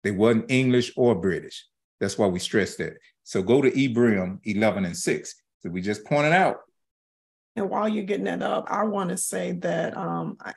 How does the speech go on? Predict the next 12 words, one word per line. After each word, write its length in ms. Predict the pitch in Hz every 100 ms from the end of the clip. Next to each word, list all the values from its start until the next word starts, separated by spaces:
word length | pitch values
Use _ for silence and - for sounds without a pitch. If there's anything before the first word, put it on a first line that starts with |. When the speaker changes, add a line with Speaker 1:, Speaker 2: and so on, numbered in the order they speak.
| -
Speaker 2:
there 160 | 302
were, 240 | 233 160 -
there 220 | 190 226
was 220 | 196 175
years 500 | 160 175 220 214 208
ago 560 | 175 190 175 170 165 165 _ _ _
when 240 | 175 160 165
you 200 | 202 208
first 460 | - 180 180 180
started 380 | - 175 160 -
saying 580 | - 185 170 175 175 208
Yeshua 1040 | 175 180 165 - - 233 214 175 170 175